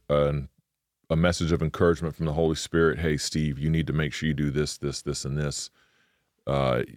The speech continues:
you need to be doing this with your ministry or that." No, I'm talking about when your eyes get opened up to the fact that if you don't forgive others, our Heavenly Father won't forgive you, which means there's no salvation then.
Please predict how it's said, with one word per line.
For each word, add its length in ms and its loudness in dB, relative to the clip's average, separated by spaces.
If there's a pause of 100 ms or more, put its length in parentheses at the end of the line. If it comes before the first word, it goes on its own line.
(160)
you 160 4
need 240 4
to 160 2
be 140 0
doing 380 2
this 500 2
with 180 -6
your 100 2
ministry 560 0
or 120 2
that." 400 2 (420)
No, 280 4
I'm 120 4
talking 400 2
about 340 2 (280)
when 540 2 (1160)
your 200 6
eyes 240 4
get 160 4
opened 320 2
up 160 2
to 100 -2
the 80 2
fact 320 2
that 240 2 (140)
if 200 0
you 120 4
don't 260 4
forgive 340 0
others, 460 0 (720)
our 80 2
Heavenly 300 4
Father 340 4
won't 220 0
forgive 340 0
you, 100 2
which 200 0
means 320 0
there's 180 2
no 140 4
salvation 680 0
then. 220 -8